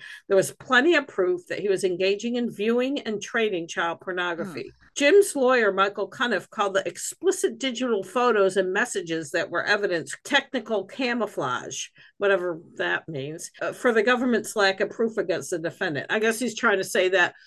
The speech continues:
Speaker 1: "Oh, you're showing all these disgusting images to distract from the fact." But guess what? The, the
Speaker 2: Yeah.
Speaker 1: disgusting images came from the fucking computer.
Speaker 2: Right.
Speaker 1: Each count of sending and receiving child porn had a minimum of five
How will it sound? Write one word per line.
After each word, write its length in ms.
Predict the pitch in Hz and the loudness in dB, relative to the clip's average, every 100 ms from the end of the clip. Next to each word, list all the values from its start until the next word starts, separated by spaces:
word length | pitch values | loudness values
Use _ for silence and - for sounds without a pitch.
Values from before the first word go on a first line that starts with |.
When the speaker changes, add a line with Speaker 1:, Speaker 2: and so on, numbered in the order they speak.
| - | 0
Speaker 1:
"Oh, 100 | 240 | 4
you're 160 | 233 220 | 4 4
showing 320 | 277 240 226 | 2 2 2
all 120 | 202 | 2
these 200 | 202 196 | 0 -4
disgusting 560 | 208 196 240 226 214 202 | -6 -4 -2 -2 2 2
images 500 | 208 196 196 175 - | 4 2 2 0 0
to 300 | 202 165 151 - | -2 -2 -6 0
distract 920 | 202 - - _ _ 220 208 196 196 | 0 0 -8 _ _ 4 6 6 4
from 160 | 226 190 | -4 -4
the 100 | 175 | -2
fact." 380 | 190 180 180 - - | 0 0 -2 -14 -2
But 160 | 254 240 254 | -2 -2 -6
guess 260 | - 277 - | 2 2 6
what? 200 | 320 - | 6 6
The, 100 | 214 | 4
the 240 | 254 226 247 | 2 2 4
Speaker 2:
Yeah. 140 | 254 | 4
Speaker 1:
disgusting 340 | 202 285 285 262 | 4 2 0 2
images 380 | 330 247 254 | 4 4 0
came 340 | - 320 302 339 | -2 0 2 2
from 360 | 269 247 226 226 | 0 -2 -2 -2
the 100 | 240 | -4
fucking 460 | - 294 294 247 | 0 -2 0 -2
computer. 480 | 240 226 277 285 254 | -2 -6 -4 2 6
Speaker 2:
Right. 380 | - - 160 - _ _ _ | 6 4 -2 -8 _ _ _
Speaker 1:
Each 300 | 320 370 - | 6 6 4
count 380 | - 370 370 - | 2 4 4 0
of 100 | 233 | -4
sending 500 | - 254 233 262 262 | 0 2 2 0 -2
and 120 | 247 | 0
receiving 480 | 208 - 254 320 370 | -2 -2 -2 2 2
child 400 | 302 196 196 202 | 2 2 2 -2
porn 220 | 190 185 | -4 -4
had 180 | 180 190 | -2 -2
a 40 | 180 | 0
minimum 460 | 196 226 247 220 - | 0 0 0 -2 -4
of 180 | 185 | -6
five 460 | - 190 196 214 226 | -2 0 0 -2 -4